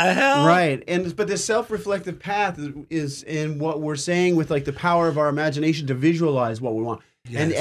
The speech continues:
Speaker 2: and understanding the value of spending time in that energy prepares me. So I talked about a wave I had, like, during the first one of these big swells that I had been visualizing barrel, like, you know, riding the barrel and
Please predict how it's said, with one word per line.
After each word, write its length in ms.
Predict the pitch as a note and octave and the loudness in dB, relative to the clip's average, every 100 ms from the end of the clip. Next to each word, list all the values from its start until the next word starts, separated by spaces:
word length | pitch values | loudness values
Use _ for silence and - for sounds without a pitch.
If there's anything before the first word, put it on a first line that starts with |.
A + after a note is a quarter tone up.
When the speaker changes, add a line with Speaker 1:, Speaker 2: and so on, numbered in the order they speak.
| D#3+ | 2
Speaker 2:
and 100 | E3+ | 4
understanding 800 | E3+ F#3 F#3 - F#3+ F#3+ F#3+ F3+ | 2 2 0 0 2 4 4 4
the 80 | D#3+ | 2
value 360 | D#3 D#3+ E3+ | 4 4 4
of 60 | C#3+ | 2
spending 520 | - - F#3+ F#3 F3+ | -2 0 0 0 -2
time 340 | D#3 F3+ E3+ - | -2 -2 -2 2
in 200 | F3 F3+ | 2 4
that 240 | E3+ D#3+ D#3+ | 4 4 2
energy 600 | D#3+ E3+ D3+ C3 A#2+ F#2 _ _ _ _ _ _ _ _ - | 4 2 2 -2 -6 -8 _ _ _ _ _ _ _ _ -8
prepares 960 | F#3 C#3 - F#3 F3+ F#3 F#3 E3 - - | -6 -6 -4 0 2 4 2 0 -8 -6
me. 680 | C#3 C#3+ C3+ A#2+ A#2 A#2 - _ _ _ _ - | 0 4 4 4 0 -2 -8 _ _ _ _ -14
So 600 | - E3 D3+ D3 C#3+ C#3+ - _ _ _ _ _ _ _ | 0 4 4 4 2 -2 -12 _ _ _ _ _ _ _
I 200 | D3 D3+ C#3+ | 4 4 4
talked 220 | E3+ D#3 | 0 2
about 200 | D#3+ D#3 | 4 4
a 40 | |
wave 200 | D#3+ D#3+ | 4 4
I 80 | D3+ | 4
had, 320 | D#3+ D#3 C#3 | 2 0 0
like, 180 | D3+ C#3+ | 0 0
during 280 | D#3+ D#3+ D#3 | 0 0 0
the 80 | D3 | -2
first 400 | C#3+ F3 E3+ E3+ | 0 0 0 -2
one 220 | E3 E3 | 0 2
of 60 | D#3 | 2
these 140 | D3+ | 0
big 240 | C#3+ D#3+ C#3+ | 0 -2 -2
swells 760 | - F3 F3+ F3+ D3+ D3 C#3+ | -4 2 4 4 4 0 -4
that 160 | D#3+ D#3+ | -2 2
I 140 | E3 | 2
had 120 | E3 D3+ | 2 0
been 160 | D#3+ | -2
visualizing 960 | D3 F3+ F#3+ F3+ D#3 C#3+ C#3 C3+ C#3 C3 | 0 0 2 2 2 2 0 0 -2 -2
barrel, 420 | D3 D#3 D#3 D3+ | 0 2 2 2
like, 300 | C#3 C3+ - | 0 -2 0
you 80 | C#3+ | 0
know, 60 | C3 | 4
riding 420 | D3 D3+ D3+ D3 | 4 4 2 0
the 60 | |
barrel 560 | C3+ D#3+ D#3 D3+ D3 C#3 | 2 4 4 4 4 2
and 160 | A#2 | -2